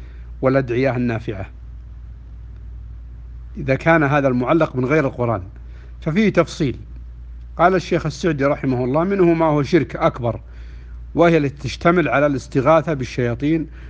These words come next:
أو غيرهم من المخلوقين، لأن الاستغاثة بغير الله فيما لا يقدر عليه إلا الله شرك أكبر." القسم الثاني من ال-، الح-،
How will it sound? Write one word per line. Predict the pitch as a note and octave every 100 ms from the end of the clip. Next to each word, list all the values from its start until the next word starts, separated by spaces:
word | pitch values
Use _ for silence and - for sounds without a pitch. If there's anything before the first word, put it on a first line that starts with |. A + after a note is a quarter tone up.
| -
أو | - C3
غيرهم | D3+ C3+ A#2+
من | A#2+ A2+
المخلوقين، | A2+ A2+ A#2 A2+ A#2 F2+ - - - - - - - - -
لأن | C#3 D3 D3+
الاستغاثة | C#3 - D3 D#3 C3+
بغير | A#2+ C3 D3+
الله | B2+ C3 E3+ D#3+ - - - -
فيما | - D#3 D#3 D#3
لا | D3 D#3
يقدر | D#3 B2 B2+
عليه | C3 C3+ B2+
إلا | A#2+
الله | C#3+
شرك | E3+ F#3 D3
أكبر." | C3 A#2+ - A#2 - - - - - - - - - - - -
القسم | D#3+ - G#3 -
الثاني | G#3+ - E3+ C#3 B2+
من | A#2
ال-، | A2+ -
الح-، | - - A#2